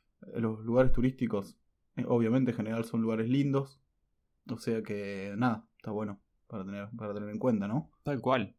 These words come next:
Speaker 2: tal cual. A mí me pasó esto de decir, bueno, me vine a España y el segundo día ya me habían ofrecido trabajo, yo no tenía ni casa.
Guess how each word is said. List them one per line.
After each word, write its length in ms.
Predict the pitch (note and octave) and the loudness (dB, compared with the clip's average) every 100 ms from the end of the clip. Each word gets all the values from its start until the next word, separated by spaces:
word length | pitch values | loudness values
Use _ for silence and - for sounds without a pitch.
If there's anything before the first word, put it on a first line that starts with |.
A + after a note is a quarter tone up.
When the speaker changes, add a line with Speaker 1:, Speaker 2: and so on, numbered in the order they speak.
| - | -8
Speaker 2:
tal 160 | G#2+ | -6
cual. 180 | G#2 C#3 | 2 4
A 60 | A2 | 6
mí 100 | B2+ | 6
me 80 | A#2+ | 6
pasó 300 | G#2+ A2 C3+ | 4 2 -2
esto 200 | B2+ A2 | -2 -2
de 140 | G#2+ | 0
decir, 300 | G2+ G#2 G#2+ | 0 -2 -4
bueno, 200 | G#2+ G#2 | -2 0
me 120 | G2+ | -2
vine 160 | G#2+ A#2 | 0 0
a 20 | |
España 600 | A2+ - A#2+ D3 F3 F#3+ - _ _ | 0 2 2 4 4 2 -4 _ _
y 400 | - G#2+ G2+ G2+ | -6 -4 -2 -2
el 240 | G2+ G2+ G2+ | -4 -4 -6
segundo 380 | - A#2 B2+ | 0 4 4
día 240 | A#2+ B2 A#2 | 6 6 6
ya 160 | A#2+ | 6
me 100 | A#2+ | 4
habían 160 | A2+ A#2 | 4 2
ofrecido 560 | A#2+ A2 - A#2+ A2 G#2 | 0 -4 -4 0 0 2
trabajo, 340 | G#2 G#2+ D3+ | 4 4 2
yo 100 | A#2 | -2
no 60 | G#2+ | -2
tenía 180 | G#2 G2+ | -2 -2
ni 120 | A2 | 0
casa. 420 | E3 B2 - G2 | 6 4 4 -12